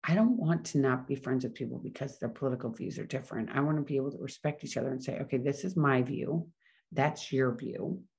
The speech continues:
We don't agree, but we're gonna agree to disagree on that one topic of our lives. And we are going to take that topic, politics,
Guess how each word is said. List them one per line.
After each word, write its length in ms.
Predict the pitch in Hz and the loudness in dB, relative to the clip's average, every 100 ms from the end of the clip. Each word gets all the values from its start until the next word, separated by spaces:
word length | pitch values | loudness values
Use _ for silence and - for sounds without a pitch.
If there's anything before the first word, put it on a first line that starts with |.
| _ _ _ _ _ _ _ _ _ | _ _ _ _ _ _ _ _ _
We 160 | 139 147 | 0 2
don't 320 | 147 135 123 | 4 4 4
agree, 640 | 120 120 101 127 180 - _ _ _ _ _ _ _ _ _ | 2 0 0 0 0 -4 _ _ _ _ _ _ _ _ _
but 140 | 143 | -4
we're 160 | 131 131 | 0 2
gonna 220 | 135 131 | 2 2
agree 640 | 127 131 120 117 117 127 - | 0 0 -2 0 0 -4 -8
to 120 | - | -4
disagree 760 | 131 143 - - 120 107 - - _ - | 0 0 -2 -2 -2 0 -2 -6 _ 0
on 180 | 131 | 4
that 200 | 127 123 | 4 0
one 240 | 123 120 123 | -2 -2 -2
topic 320 | 127 - - | -6 -8 -8
of 100 | - | -4
our 140 | 120 | -4
lives. 400 | 117 - 165 - _ _ - - - _ | -4 -6 -12 -16 _ _ -20 -20 -20 _
And 280 | 123 123 113 | 2 2 2
we 120 | 117 | 0
are 80 | 107 | -2
going 240 | 82 - | -4 -6
to 80 | - | -6
take 400 | - 139 156 - | -2 0 0 2
that 220 | 185 185 | 0 0
topic, 640 | - - - 190 226 - - _ _ _ _ _ _ _ | -4 -8 2 2 2 -6 -18 _ _ _ _ _ _ _
politics, 680 | - 113 120 - 190 - _ | -4 -2 -2 -4 -6 -6 _